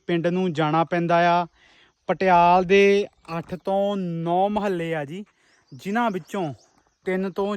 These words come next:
ਚਾਰ ਮੁਹੱਲੇ ਬਿਲਕੁਲ ਖਾਲੀ ਹੋ ਚੁੱਕੇ ਆ। ਇਹਨੂੰ ਤੁਸੀਂ ਗਰੀਬੀ ਵੀ ਕਹਿ ਸਕਦੇ ਆ, ਜਾਂ ਇਹਨੂੰ ਕਹਿ ਸਕਦੇ ਆ ਕਿ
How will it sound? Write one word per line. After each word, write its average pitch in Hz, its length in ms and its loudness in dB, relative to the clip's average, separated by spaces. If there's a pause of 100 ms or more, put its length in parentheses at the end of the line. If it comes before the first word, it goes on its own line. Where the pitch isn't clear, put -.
ਚਾਰ 175 380 2
ਮੁਹੱਲੇ 175 580 -2
ਬਿਲਕੁਲ 180 560 -6
ਖਾਲੀ 160 420 -4
ਹੋ 147 100 -6
ਚੁੱਕੇ 131 380 -14
ਆ। 117 100 -14 (840)
ਇਹਨੂੰ 202 300 -2
ਤੁਸੀਂ 220 640 -8 (680)
ਗਰੀਬੀ 165 500 -6
ਵੀ 208 140 -2
ਕਹਿ 196 240 2
ਸਕਦੇ 185 540 -2
ਆ, 190 180 0
ਜਾਂ 165 400 0
ਇਹਨੂੰ 185 220 -4
ਕਹਿ 180 200 0
ਸਕਦੇ 180 360 -2
ਆ 180 40 -4
ਕਿ 196 360 -6